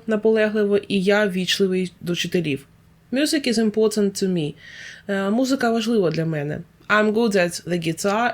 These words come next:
and I'm learning to play the keyboard. Ем, в мене гарно виходить гітара, е, грати на гітарі, і я вчусь грати на клавішних. I'm a very active person. I play hockey and go swimming every week.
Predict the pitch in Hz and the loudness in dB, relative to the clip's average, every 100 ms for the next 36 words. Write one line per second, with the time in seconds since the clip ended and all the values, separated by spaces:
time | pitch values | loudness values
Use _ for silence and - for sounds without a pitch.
0 | - 180 170 170 170 170 165 165 165 226 | -4 -4 -4 -4 -2 -2 0 0 2 2
1 | 240 226 226 190 180 180 175 165 147 139 | 0 -4 -4 -2 -2 -2 -4 -6 -2 -2
2 | 135 - - - - - - 190 180 175 | -4 -8 -20 -20 -20 -20 -8 -4 -2 -2
3 | 180 - 214 240 240 226 190 196 202 180 | -4 0 2 2 4 4 4 2 2 2
4 | 170 180 185 190 285 - - - - - | 2 0 2 2 0 -2 -18 -20 -20 -6
5 | 214 208 202 233 226 214 226 214 214 214 | -2 0 2 2 2 0 0 2 4 2
6 | 196 233 226 - 214 - 180 175 185 190 | 2 0 -2 0 0 0 0 0 0 0
7 | 185 180 - 170 170 175 170 170 175 143 | 0 -2 -2 -2 -2 -2 -2 0 0 0
8 | - - - - - - - - - - | -2 -4 -8 -14 -20 -20 -20 -20 -20 -2
9 | 226 240 240 220 254 285 - 214 208 208 | 4 4 4 4 2 2 2 0 0 -6
10 | - 190 165 - 160 170 - 196 202 214 | 0 0 2 0 -4 -6 -2 0 2 4
11 | 196 202 247 247 - 262 185 185 - 208 | 2 2 0 -2 0 0 2 0 2 2
12 | 233 233 - 220 214 208 196 185 190 175 | 2 0 0 2 2 2 0 0 -2 -2
13 | 160 - | -4 -6